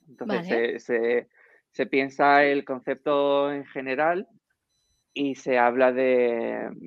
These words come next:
Speaker 1: y buscamos las tendencias, en plan, ¿qué, qué le va a gustar a los niños o a X,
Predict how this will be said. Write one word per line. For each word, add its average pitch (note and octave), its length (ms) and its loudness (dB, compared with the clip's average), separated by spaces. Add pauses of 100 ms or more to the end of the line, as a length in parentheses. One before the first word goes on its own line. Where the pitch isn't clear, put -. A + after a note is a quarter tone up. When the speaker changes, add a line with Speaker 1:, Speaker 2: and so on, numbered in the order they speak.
(120)
Speaker 1:
y - 80 -2
buscamos B2+ 920 2 (200)
las A#2+ 220 -4
tendencias, B2+ 640 2
en A2+ 120 -10
plan, A2+ 280 -2
¿qué, D#3 1080 -2
qué D#3+ 140 2
le F3 80 2
va G3 60 6
a F#3 40 4
gustar E3 640 4
a D3+ 340 6
los D3+ 200 2
niños D3+ 480 0
o C3 340 6
a B2 280 6
X, B2+ 880 0